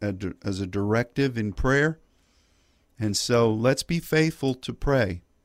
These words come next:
Um, I look forward to you being able to submit those words and to hear what God's saying,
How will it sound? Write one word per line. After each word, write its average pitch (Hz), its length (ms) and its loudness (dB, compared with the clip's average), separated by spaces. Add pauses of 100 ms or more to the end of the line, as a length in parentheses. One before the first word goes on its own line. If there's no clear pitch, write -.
(680)
Um, 95 560 -4 (420)
I 104 120 -4
look 135 220 0
forward 127 540 0
to 104 380 -2 (840)
you 117 340 -2
being 120 280 2
able 113 200 2
to 101 100 -2
submit 123 440 -4
those 120 260 0
words 120 380 0
and 107 120 -4
to 101 80 -4
hear 120 260 2
what 110 300 -2
God's 110 320 0
saying, 107 500 0